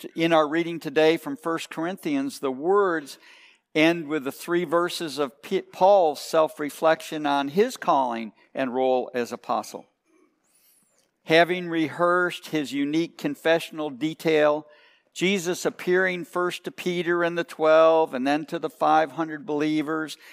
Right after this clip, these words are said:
and then to James and the apostle, Paul says to himself, "Last of all,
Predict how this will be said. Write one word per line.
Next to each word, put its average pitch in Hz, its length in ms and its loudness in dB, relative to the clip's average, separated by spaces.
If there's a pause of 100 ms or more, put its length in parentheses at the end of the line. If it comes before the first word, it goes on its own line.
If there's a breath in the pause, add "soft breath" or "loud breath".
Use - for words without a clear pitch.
(160 loud breath)
and 131 160 0
then 156 200 4
to 165 60 -4
James 151 640 0
and 147 160 0
the 147 60 0
apostle, 143 800 0 (340 soft breath)
Paul 160 320 6
says 160 400 2
to 156 220 -8
himself, 139 720 0 (380 soft breath)
"Last 170 500 6
of 139 140 -4
all, 127 500 4